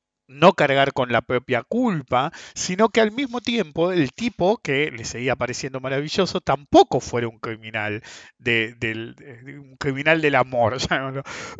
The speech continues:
<clears throat> Entonces, en esa ansiedad de cumplir todo, inventaba un esquema complejo en el cual no era culpa del hombre, sino que no le quedaba otra,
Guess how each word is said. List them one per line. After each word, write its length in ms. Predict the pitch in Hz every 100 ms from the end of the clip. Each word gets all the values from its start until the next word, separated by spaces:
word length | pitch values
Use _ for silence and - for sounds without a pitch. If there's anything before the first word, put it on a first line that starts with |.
| -
<clears throat> 760 | 277 277 - 165 - - _ -
Entonces, 320 | 151 170 - _ _ _ _ _ _ _ _ -
en 160 | 160
esa 220 | 202 220
ansiedad 580 | 196 151 185 165 214 208
de 360 | 143 143 147 - _ - _ _
cumplir 400 | - 143 - 226
todo, 320 | 240 262 214 208
inventaba 640 | 165 151 156 226 254 208
un 500 | 180 185 180 _ _ -
esquema 480 | 156 - - 202 190
complejo 800 | 156 151 _ 240 254 - 160
en 80 | 156
el 160 | 143 147
cual 400 | 185 180 180 175
no 140 | 185
era 120 | 247
culpa 280 | 190 180 160
del 100 | 135
hombre, 220 | 147 147
sino 220 | 151 147 165
que 80 |
no 60 | 190
le 60 | 196
quedaba 360 | 170 175 175
otra, 480 | 151 247 - 123 104